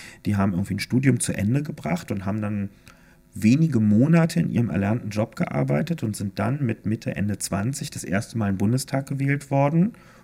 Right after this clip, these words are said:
und bis heute darin. Aus guten Gründen. In der Regel sind das die, die auch immer in ihrem Wahlkreis direkt gewählt wurden, also jegliche Legitimation dort zu sitzen. Aber bei denen würde nie jemand argumentieren, dass es ihnen an Berufserfahrung fehlt, obwohl sie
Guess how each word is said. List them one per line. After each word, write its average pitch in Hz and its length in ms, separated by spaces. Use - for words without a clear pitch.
und 113 140
bis - 220
heute 120 260
darin. - 400
Aus - 160
guten - 240
Gründen. 135 540
In - 100
der 104 140
Regel 95 180
sind 90 180
das 98 140
die, 104 140
die 107 120
auch 98 100
immer 117 240
in 98 60
ihrem 101 200
Wahlkreis 98 360
direkt 90 300
gewählt 98 400
wurden, 165 280
also 101 220
jegliche 147 480
Legitimation 123 720
dort 104 180
zu 98 120
sitzen. 170 480
Aber 110 120
bei 98 140
denen 113 380
würde 120 180
nie 101 200
jemand 170 400
argumentieren, 131 720
dass 113 180
es 139 100
ihnen 131 140
an 104 120
Berufserfahrung 101 760
fehlt, 160 300
obwohl 113 280
sie 107 280